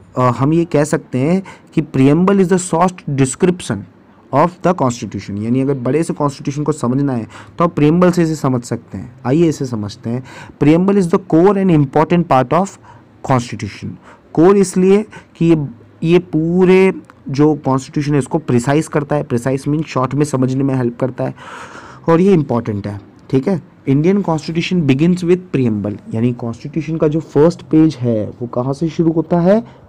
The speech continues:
Preamble से शुरू होता है। ठीक है, the word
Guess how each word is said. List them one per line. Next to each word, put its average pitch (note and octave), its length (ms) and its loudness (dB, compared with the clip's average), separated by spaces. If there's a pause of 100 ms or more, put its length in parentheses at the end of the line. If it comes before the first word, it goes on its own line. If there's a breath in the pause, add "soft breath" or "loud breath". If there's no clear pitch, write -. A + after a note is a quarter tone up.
Preamble A#2 420 4
से A2 140 -4
शुरू G2+ 220 -6
होता G2 260 -10
है। F#2+ 60 -20 (220)
ठीक A#2+ 220 0
है, F3+ 180 2 (380 loud breath)
the A2 160 2
word F3 280 6